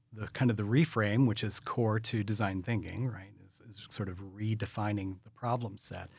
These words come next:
The reframe to that is, you know, "Are, are your, is your choosing process good?" have you defined a good way to choose? Because the choice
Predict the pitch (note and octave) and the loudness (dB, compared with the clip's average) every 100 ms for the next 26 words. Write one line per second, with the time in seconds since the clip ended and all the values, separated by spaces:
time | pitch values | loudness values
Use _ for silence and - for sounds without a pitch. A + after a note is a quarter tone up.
0 | - _ _ - G2+ A#2 A2 A2+ G#2 G#2+ | -20 _ _ -20 -2 -2 2 2 4 2
1 | G2+ G2 G2 F#2 - - - A2 F#2+ F2+ | -2 -4 -4 -6 -8 -10 -12 -14 -14 -20
2 | _ _ _ _ _ - A#2 - A2+ A2 | _ _ _ _ _ -14 -12 -2 2 2
3 | G2+ - _ _ _ B2 A2 G#2+ - - | 0 -4 _ _ _ -2 0 0 0 0
4 | G#3 G#3 B2+ G2+ - G#2 F#2 - - - | 4 4 4 2 -2 -8 -8 -8 -8 -10
5 | - - _ _ _ _ _ _ B2 G#2+ | -12 -16 _ _ _ _ _ _ -4 -2
6 | G#2 A#2 C3 C#3+ C#3+ B2+ C3 A2+ A2 G#2 | -2 -4 -2 -2 -2 0 0 0 0 0
7 | - - G2+ - - - F#2 - - - | -2 -6 -6 -4 -2 -2 -4 -8 -20 -20
8 | - G#2+ G2 F2 - F#2 - F#3+ C3+ G2 | -12 -8 -6 -6 -8 -6 -2 0 0 -2